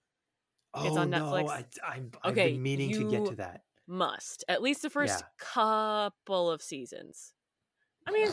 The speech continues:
Speaker 2: <laughs>
Speaker 1: it's all, I, I was, like, not sure whether I agreed with myself as a, that was coming out of my mouth. <laughs>
Speaker 2: Uh-huh.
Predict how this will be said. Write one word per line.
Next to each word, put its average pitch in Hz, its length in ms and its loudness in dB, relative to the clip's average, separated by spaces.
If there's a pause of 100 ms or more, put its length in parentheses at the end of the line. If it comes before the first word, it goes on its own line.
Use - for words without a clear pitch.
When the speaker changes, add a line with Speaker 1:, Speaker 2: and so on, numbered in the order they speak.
(100)
Speaker 2:
<laughs> - 140 -10
Speaker 1:
it's - 140 2
all, 494 160 8 (460)
I, 262 200 6
I 254 180 8
was, 269 180 4
like, 262 260 2
not 269 240 2
sure 269 180 8
whether 233 300 8
I 220 60 8
agreed 196 360 2
with 180 160 -2
myself 160 460 -2
as 165 240 2
a, 160 160 -2
that 160 200 2
was - 100 -12
coming 147 240 -4
out 139 100 -4
of - 80 -14
my 139 100 -6
mouth. 170 320 -6 (160)
<laughs> - 180 8
Speaker 2:
Uh-huh. - 340 8